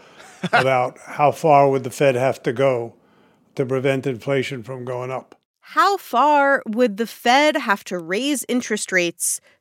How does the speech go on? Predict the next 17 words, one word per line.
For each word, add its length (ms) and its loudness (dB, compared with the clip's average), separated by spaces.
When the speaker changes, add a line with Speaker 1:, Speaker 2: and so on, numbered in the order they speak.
Speaker 2:
to 120 -10
cool 500 -6
the 180 -4
economy? 760 -10
What 140 4
Blinder 320 2
gets 240 0
back 260 2
from 140 -4
his 160 -6
researchers 720 -4
is 140 -4
a 120 -6
bunch 260 0
of 120 -2
different 400 -2
scenarios, 840 -8